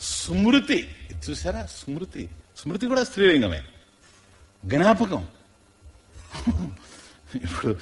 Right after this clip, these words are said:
ఏదైనా చెప్పామనుకోండి, సడన్ గా ఒక కొటేషన్ ఇచ్చితే, పూర్వం ఇచ్చింది, మీరు వెంటనే రిట్రీట్. ఎందుకంటే రావడం లేదు, జ్ఞాపకం రావడం లేదు,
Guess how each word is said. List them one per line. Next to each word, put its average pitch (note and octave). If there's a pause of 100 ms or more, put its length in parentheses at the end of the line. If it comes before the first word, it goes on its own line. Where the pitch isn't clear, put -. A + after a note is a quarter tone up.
(220)
ఏదైనా C#3+
చెప్పామనుకోండి, E3
సడన్ F#3
గా -
ఒక F3
కొటేషన్ D3+
ఇచ్చితే, D3
పూర్వం B2+
ఇచ్చింది, B2 (220)
మీరు D3
వెంటనే E3+ (140)
రిట్రీట్. - (2250)
ఎందుకంటే G#3
రావడం A3
లేదు, A2+
జ్ఞాపకం F3
రావడం D3
లేదు, G2+